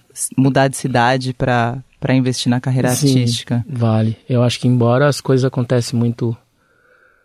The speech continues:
Speaker 2: é, Rio, São Paulo, e eu acho que ainda acontece mais em São Paulo. Até as pessoas do Rio também vêm pra cá e passam um tempo, e pá, e aluga casa, fica aqui. Eu acho que pra fazer esse flerte mesmo, assim, que eu acho que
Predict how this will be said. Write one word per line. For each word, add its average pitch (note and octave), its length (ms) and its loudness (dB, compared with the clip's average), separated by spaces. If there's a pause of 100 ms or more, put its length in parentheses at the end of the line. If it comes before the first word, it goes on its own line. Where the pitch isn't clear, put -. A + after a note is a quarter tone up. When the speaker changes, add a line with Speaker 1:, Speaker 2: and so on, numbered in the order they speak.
(240)
Speaker 2:
é, A2+ 640 2
Rio, C#3 360 4
São C3+ 240 0
Paulo, C#3+ 520 2 (160)
e B2 120 0
eu B2 100 4
acho A#2+ 180 0
que - 60 -2
ainda B2+ 140 2
acontece B2+ 400 0
mais B2+ 160 2
em - 20 -6
São F3 100 0
Paulo. G#2+ 280 -2 (500)
Até A#2+ 220 0
as C3 100 2
pessoas C#3+ 320 0
do C3 80 2
Rio B2+ 140 2
também C3 260 2
vêm B2 160 0
pra B2 160 -2
cá A2+ 300 -2
e - 20 -2
passam A2+ 320 -6
um A2+ 40 -4
tempo, A2 540 -2
e G#2+ 280 -4
pá, A2 500 -2
e G#2+ 180 -6 (1000)
aluga G#2+ 380 4
casa, A2 480 0
fica A2+ 240 -6
aqui. A#2 580 2
Eu G#2+ 80 -2
acho A2 160 -4
que - 60 -20
pra - 160 -4
fazer F3+ 220 0
esse - 180 -6
flerte F3 400 0
mesmo, C#3 240 2
assim, C3 240 -4
que D#3 120 -4
eu D3+ 40 0
acho C#3+ 120 -2
que D3+ 220 -4